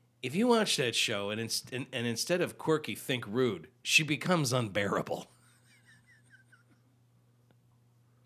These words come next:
Friends is a show that objectively has very few episodes that don't light up red flags for me now,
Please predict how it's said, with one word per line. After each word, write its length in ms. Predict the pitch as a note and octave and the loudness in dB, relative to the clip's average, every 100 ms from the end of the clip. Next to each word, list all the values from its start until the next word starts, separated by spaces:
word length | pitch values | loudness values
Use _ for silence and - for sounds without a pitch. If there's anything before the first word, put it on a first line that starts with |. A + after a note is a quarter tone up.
| - - - - - | -8 -8 -8 -14 -8
Friends 320 | - G#3+ G#3+ | 2 2 4
is 140 | F#3+ | 2
a 100 | E3+ | 2
show 300 | D#3 F#3 F#3 | 2 4 6
that 160 | E3 C#3+ | 6 2
objectively 600 | B2 A#2+ D#3 D#3+ B2 C3 | 2 2 2 2 0 0
has 180 | C3 A#2 | 0 -2
very 260 | G#2 D3 D#3+ | -4 -2 -2
few 200 | C#3 C3+ | 0 0
episodes 460 | C3+ B2+ A#2+ A2+ | 2 0 -4 -6
that 160 | - G#2 | -8 -2
don't 220 | D#3 D3 | 0 2
light 180 | B2 C3 | 4 4
up 120 | A#2+ G2+ | 4 0
red 260 | A2+ B2+ | 0 0
flags 400 | - B2 A2+ A2 | -2 -2 0 -2
for 160 | - G#2 | -6 -6
me 120 | G2+ | -4
now, 360 | F#2+ F#2+ A2+ | -6 -6 -6